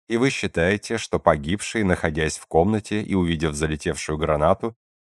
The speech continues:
не успел бы выбежать в другое помещение за оставшиеся, пусть пять или шесть секунд? Ардашев уставился на собеседника. Успел бы, если только не спал.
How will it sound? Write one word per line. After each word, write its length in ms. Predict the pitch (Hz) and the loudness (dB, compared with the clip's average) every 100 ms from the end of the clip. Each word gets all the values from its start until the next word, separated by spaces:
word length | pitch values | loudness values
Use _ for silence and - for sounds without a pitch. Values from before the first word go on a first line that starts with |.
| _ - | _ -2
не 100 | 127 | 0
успел 380 | 117 - 143 | 0 0 0
бы 120 | 135 110 | 2 2
выбежать 420 | 101 107 95 90 | 2 0 -2 -2
в 40 | |
другое 420 | 80 87 82 107 | 0 0 2 2
помещение 600 | 107 85 82 - 92 107 | 2 0 -2 -2 -2 -2
за 140 | 90 82 | 2 2
оставшиеся, 840 | - - 110 - 92 82 - 76 | 2 2 0 0 -4 -4 -4 -6
пусть 380 | 73 - 82 - - | -6 -4 -4 -6 -2
пять 280 | 76 90 | 0 0
или 140 | 90 78 | -2 -4
шесть 260 | - 87 | -4 -4
секунд? 500 | - 82 - 113 160 _ _ _ _ - | -4 -8 -4 -2 -2 _ _ _ _ -2
Ардашев 560 | 87 80 78 78 82 | 0 2 2 2 -2
уставился 580 | 78 73 82 76 73 - | -8 -2 0 0 -2 -2
на 80 | 76 | -6
собеседника. 840 | 73 82 82 - 71 67 67 - - _ _ _ _ _ _ _ | -4 -4 -4 -6 -8 -10 -10 -10 -10 _ _ _ _ _ _ _
Успел 480 | 71 - - 80 87 | -6 -6 -2 0 2
бы, 200 | 120 143 _ _ | 2 0 _ _
если 360 | 139 131 127 | 0 0 0
только 340 | 123 127 120 117 | 0 0 2 0
не 80 | 120 | -2
спал. 400 | - 90 69 | 4 6 6